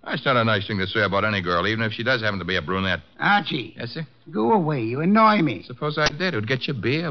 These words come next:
Speaker 1: for you?
Speaker 2: Fritz.
Speaker 1: Tonight happens to be Fritz's night off.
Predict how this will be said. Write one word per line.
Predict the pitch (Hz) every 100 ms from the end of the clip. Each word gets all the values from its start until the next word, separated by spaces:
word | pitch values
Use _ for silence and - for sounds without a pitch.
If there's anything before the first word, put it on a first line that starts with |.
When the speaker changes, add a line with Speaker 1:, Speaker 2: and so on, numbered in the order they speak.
| 120
Speaker 1:
for | 85 71
you? | 64 - -
Speaker 2:
Fritz. | - 254 - - - - _
Speaker 1:
Tonight | - 120 143 139
happens | 127 117 117
to |
be | 117 110
Fritz's | 165 196 98 101
night | 123 147
off. | 196 170